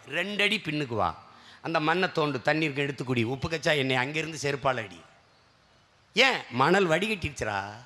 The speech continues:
உலகத்தின் தலை சிறந்த நீர் வடிகட்டியடா மணல். நீ அந்த மணலை அள்ளி வித்துட்ட. ஆறு செத்துருச்சு. என் உடலில் தோலை சீச்சிட்டு எடுத்துட்டீன்னா, அப்படி செதுக்கி செதுக்கி எடுத்துட்டீன்னா,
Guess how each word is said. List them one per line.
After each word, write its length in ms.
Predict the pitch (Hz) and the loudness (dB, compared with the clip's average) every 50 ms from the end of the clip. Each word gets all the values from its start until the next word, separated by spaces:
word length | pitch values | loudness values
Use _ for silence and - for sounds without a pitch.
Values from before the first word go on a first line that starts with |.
| - - - _ _ _ | -20 -20 -20 _ _ _
உலகத்தின் 560 | 117 135 156 165 165 165 - - 160 139 123 - | -4 0 0 0 0 -2 -4 -6 -8 -6 -2 0
தலை 260 | 147 156 180 202 190 | 0 2 2 0 -2
சிறந்த 360 | - - 202 202 202 196 196 | 0 0 0 0 0 0 0
நீர் 200 | 175 165 165 147 | 0 0 0 0
வடிகட்டியடா 600 | 139 143 151 147 147 120 - 127 120 117 110 107 | 0 0 -2 -2 -4 -2 -2 0 2 2 2 0
மணல். 400 | 107 107 110 113 107 101 98 101 - - _ _ _ - _ - - _ _ _ - - - - | 0 -2 -2 -2 -4 -6 -10 -12 -16 -20 _ _ _ -20 _ -20 -20 _ _ _ -20 -20 -14 -4
நீ 160 | - 165 196 190 | 0 2 4 4
அந்த 240 | 180 165 160 156 | 4 4 2 0
மணலை 480 | 151 151 156 165 180 185 196 196 208 226 247 - - - - - - - - - - - | 2 4 4 4 4 4 4 4 4 2 0 -2 -10 -20 -20 -20 -20 -20 -20 -6 0 2
அள்ளி 260 | 165 190 196 190 170 | 2 4 4 2 2
வித்துட்ட. 440 | 160 160 - - 170 - 110 98 - - - _ - - - _ _ _ _ _ _ _ _ _ _ _ _ _ _ | 2 0 0 -2 -4 -4 -6 -10 -10 -12 -20 _ -20 -20 -20 _ _ _ _ _ _ _ _ _ _ _ _ _ _
ஆறு 340 | - 190 220 233 233 214 165 - | 6 8 8 8 8 6 4 2
செத்துருச்சு. 560 | 196 190 - - 208 180 151 - - 107 107 - - - _ - - - - | 2 2 2 0 -2 0 0 -2 -4 -4 -6 -8 -12 -20 _ -20 -16 -2 2
என் 140 | 160 180 175 | 4 6 6
உடலில் 440 | 175 196 214 233 226 220 208 175 | 8 8 8 8 8 6 4 0
தோலை 300 | - 202 214 220 214 208 | -2 -2 0 2 2 2
சீச்சிட்டு 420 | - - 202 202 160 - 175 135 147 | 0 -2 -6 -8 -8 -10 -10 -4 -2
எடுத்துட்டீன்னா, 440 | 151 156 175 156 - 143 147 143 139 | -2 -2 -2 -4 -8 -8 -6 -4 -2
அப்படி 200 | 135 120 120 120 | -2 -4 -4 -4
செதுக்கி 340 | - 165 165 165 151 135 | -2 0 0 0 0 -2
செதுக்கி 300 | 120 - 160 156 151 135 | -2 0 0 0 0 0
எடுத்துட்டீன்னா, 640 | 131 135 127 135 - 120 110 104 101 110 127 147 | -2 -2 -2 -4 -2 0 2 4 4 4 2 0